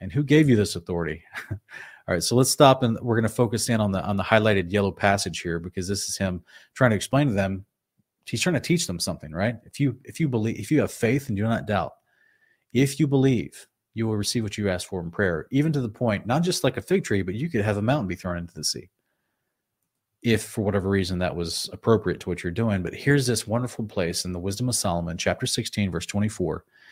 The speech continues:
that talks about the creation serving you who has made it. That's Yahweh, the Almighty, "exerts itself to punish the unrighteous, and in kindness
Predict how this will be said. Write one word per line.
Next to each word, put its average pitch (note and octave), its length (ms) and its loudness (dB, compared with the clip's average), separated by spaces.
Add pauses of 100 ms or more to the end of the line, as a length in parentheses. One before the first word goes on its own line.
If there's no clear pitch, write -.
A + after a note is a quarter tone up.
(300)
that - 100 -8
talks G#2+ 240 4
about G2 240 2
the G#2 80 -8
creation C#3 760 2 (140)
serving B2 500 2
you C3+ 180 4
who D3+ 180 4
has D3 120 2
made G2+ 220 2
it. - 260 -4 (720)
That's - 360 -2 (340)
Yahweh, G2 380 4
the E2+ 120 -2
Almighty, F#2 460 0 (440)
"exerts G#2 440 0
itself G2 440 2
to G#2 100 -6
punish C#3 440 0
the - 120 -4
unrighteous, B2+ 840 -2 (480)
and A2+ 160 2
in A2 160 2
kindness A#2+ 800 0